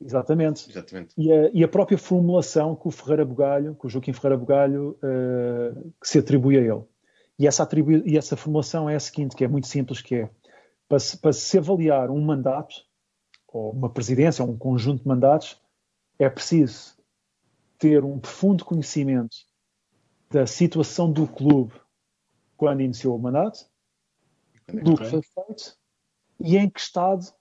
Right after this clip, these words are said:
Speaker 1: o clube é entregue ao, aos próximos. E o Bugalho, quando vai para o presidente do Benfica, o Benfica era um clube, o futebol estava a ser completamente dominado pelo Sporting.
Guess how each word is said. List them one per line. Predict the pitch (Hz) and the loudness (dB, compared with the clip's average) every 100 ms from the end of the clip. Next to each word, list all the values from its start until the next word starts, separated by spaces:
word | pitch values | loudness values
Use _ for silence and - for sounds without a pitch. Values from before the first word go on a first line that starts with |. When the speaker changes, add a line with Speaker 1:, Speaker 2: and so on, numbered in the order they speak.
| _ | _
Speaker 1:
o | 180 | -6
clube | - 185 180 190 | 0 2 2 2
é | |
entregue | 180 180 185 196 - - _ _ _ _ _ _ _ _ _ _ _ _ - | 0 2 2 0 -4 -20 _ _ _ _ _ _ _ _ _ _ _ _ -6
ao, | 196 - | -4 0
aos | 175 | -2
próximos. | - 180 - 165 - _ _ _ _ _ _ _ _ _ _ _ _ _ _ | 0 -2 -2 -10 -14 _ _ _ _ _ _ _ _ _ _ _ _ _ _
E | 196 202 | -2 0
o | 202 | 2
Bugalho, | 175 202 151 120 101 _ _ _ _ _ - | 2 2 2 -2 -8 _ _ _ _ _ 0
quando | 156 135 | 0 2
vai | - | 0
para | 135 | -2
o | |
presidente | 131 143 | -4 -4
do | 135 | -2
Benfica, | 151 - 175 202 202 - | -4 -2 -2 -2 -6 -6
o | 160 | -2
Benfica | 151 151 170 147 | 0 0 0 2
era | 139 | 2
um | 143 | 0
clube, | 123 160 156 165 | 0 4 4 4
o | 139 | 0
futebol | - 139 160 147 | 0 2 4 4
estava | 139 131 | 0 -2
a | |
ser | - 139 | -4 -6
completamente | 170 156 196 175 175 143 | -4 -4 -2 0 0 -2
dominado | 127 143 135 123 123 | -2 0 0 0 0
pelo | 127 | -4
Sporting. | - - 113 113 143 | -4 -4 -4 -4 -10